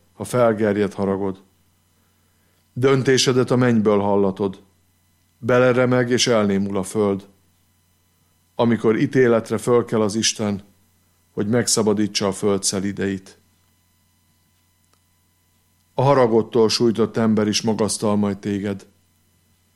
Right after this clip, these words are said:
és aki haragodtól megmenekült, téged ünnepel. Amit fogadtok, adjátok meg isteneteknek, az Úrnak. Akik körülötte vagytok,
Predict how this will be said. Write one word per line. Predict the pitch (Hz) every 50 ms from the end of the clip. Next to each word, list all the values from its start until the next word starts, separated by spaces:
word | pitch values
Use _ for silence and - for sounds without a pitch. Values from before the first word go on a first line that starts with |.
| _ _ _ -
és | - - -
aki | 113 95 107
haragodtól | 110 123 127 127 127 113 123 113 - - 123 117 113
megmenekült, | 120 120 110 117 123 120 120 113 117 - 127 123 123 120 123 -
téged | - 131 120 107 104 104 92 101
ünnepel. | 101 98 98 98 92 - 101 98 95 95 92 - _ _ _ _ _ _ _ _ _ _ _ _ _ _ _ _ _ _ _ _ _ _ _ _ _ _ _ _ _ _ _ _ _ _ _ _ _ _ _ _ _ _ _ _ _ _ _ _ _ _ _ _ _ _
Amit | - 135 135 131 120 -
fogadtok, | - 139 123 131 135 127 131 - - 143 135 139 -
adjátok | - 131 123 110 117 117 107 104 - 117 95
meg | 113 110 110 110
isteneteknek, | 120 117 - - 120 117 110 95 117 110 110 117 110 95
az | 113 107 104
Úrnak. | 110 104 104 98 98 98 95 - - - _ _ _ _ _ _ _ _ _ _ _ _ _ _ _
Akik | - 123 117 - 123 110 -
körülötte | - 139 127 120 120 123 123 123 120 - - 127
vagytok, | 117 120 117 113 - - 120 107 - -